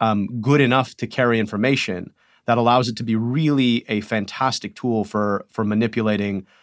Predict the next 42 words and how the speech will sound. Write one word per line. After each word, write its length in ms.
a 40
biological 540
outcome. 320
So 100
in 60
the 80
past, 540
in 40
the 60
bad 260
old 160
days, 360
when 160
we 60
wanted 280
to 80
vaccinate 640
somebody 300
against 260
a 40
virus, 440
we 180
would 200
literally 640
beat 240
down 280
a 40
version 340
of 80
the 60
virus 460
and 60
then 120
send 260
it 80
in 80
the 80
ring 180
with 140
our 80
body 540
and, 460